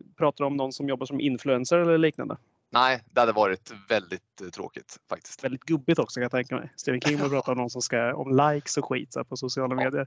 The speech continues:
Speaker 1: Jävla
Speaker 2: Ja.
Speaker 1: dåligt hade det blivit.
Speaker 2: Han är
Speaker 1: Nej.
Speaker 2: ganska aktiva på det som var Twitter en gång i tiden här för mig.
Speaker 1: Ja, jag har han där. Han är ju, han är inte rädd för att säga vad han tycker och tänker. Så är
Speaker 2: Nej.
Speaker 1: det ju bara. Men, eh, ibland kan man ju tycka att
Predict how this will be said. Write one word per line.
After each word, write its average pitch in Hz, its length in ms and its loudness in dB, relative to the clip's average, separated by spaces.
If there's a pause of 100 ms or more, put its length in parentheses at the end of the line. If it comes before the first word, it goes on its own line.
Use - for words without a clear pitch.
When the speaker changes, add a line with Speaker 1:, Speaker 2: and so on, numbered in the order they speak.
(320)
Speaker 1:
Jävla 147 220 4
Speaker 2:
Ja. 156 40 2
Speaker 1:
dåligt 131 220 2
hade 131 100 -4
det - 40 -6
blivit. - 180 -8 (420)
Speaker 2:
Han 104 100 2
är 160 60 8
Speaker 1:
Nej. 175 160 8
Speaker 2:
ganska 233 360 -2
aktiva 98 480 0
på 113 300 0
det 113 240 0
som 117 180 -6
var 139 200 0
Twitter - 440 -10
en 98 80 -8
gång 101 120 -10
i 104 40 -8
tiden 92 260 -6
här 92 100 -4
för 87 160 -4
mig. - 140 -12 (460)
Speaker 1:
Ja, 156 160 4
jag 208 80 6
har 180 140 4
han 139 80 0
där. 151 140 2
Han 156 200 -4
är 170 60 -6
ju, 160 380 -8 (400)
han 165 160 -8
är 165 40 -4
inte 175 160 -2
rädd 156 180 4
för - 80 -8
att 135 80 -6
säga 131 400 0
vad 135 140 -2
han 151 280 -2
tycker - 340 -14
och 120 80 -12
tänker. 123 380 -8 (280)
Så - 160 -6
är 123 40 2
Speaker 2:
Nej. 131 120 2
Speaker 1:
det - 40 -4
ju - 60 -8
bara. 127 220 -8 (200)
Men, 139 240 -4
eh, 139 360 -2
ibland 143 260 0
kan 143 100 -4
man 135 40 -2
ju 135 40 -6
tycka 131 300 -2
att 131 80 -6